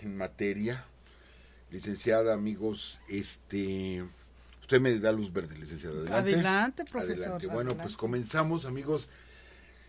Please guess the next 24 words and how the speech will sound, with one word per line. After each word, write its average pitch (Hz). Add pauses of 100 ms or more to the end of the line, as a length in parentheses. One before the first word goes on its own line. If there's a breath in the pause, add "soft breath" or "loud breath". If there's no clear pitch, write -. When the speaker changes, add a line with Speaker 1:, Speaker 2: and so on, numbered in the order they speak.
(720 loud breath)
Speaker 1:
Volvemos 208
a 151
hacer 120
este 156
comentario, 95
amigos. 104
Hablar 147
de 185
la 123
guerra 131
de 107
reforma 135
es 117
hablar 107
de 104
una 104
guerra 101
prácticamente 107
olvidada 87
en 90
México, 123 (1040 loud breath)
así 127
como 147
fue, 139